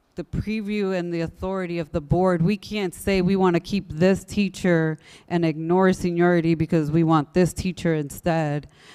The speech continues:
Um, and it's unfortunate. I don't know, and, and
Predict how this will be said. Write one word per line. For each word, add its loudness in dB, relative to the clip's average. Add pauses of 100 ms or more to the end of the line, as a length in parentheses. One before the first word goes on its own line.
(180)
Um, -2
and -2
it's -4
unfortunate. 0 (280)
I 0
don't 2
know, 6
and, 0
and 0